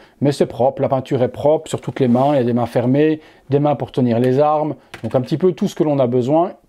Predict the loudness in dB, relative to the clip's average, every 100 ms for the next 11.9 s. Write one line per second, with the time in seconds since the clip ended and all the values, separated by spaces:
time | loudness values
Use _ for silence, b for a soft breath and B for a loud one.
0 | -2 0 0 -2 -2 0 0 0 0 0
1 | 0 0 -4 0 0 2 0 0 2 2
2 | 0 0 0 0 0 0 -2 -2 -4 -4
3 | -10 -6 -4 -2 -2 0 0 0 0 0
4 | 0 -2 -2 0 2 0 -6 b b _
5 | 2 2 2 2 2 2 0 -4 -16 _
6 | 2 4 4 2 0 -6 -18 _ _ -2
7 | 0 0 0 2 0 -2 -8 -2 0 0
8 | -4 -18 _ -2 0 2 2 2 0 0
9 | 0 0 0 2 0 -4 -8 -2 -2 -2
10 | -2 -2 -2 -8 -6 0 2 2 2 2
11 | 2 0 -2 0 2 2 -2 -6 -8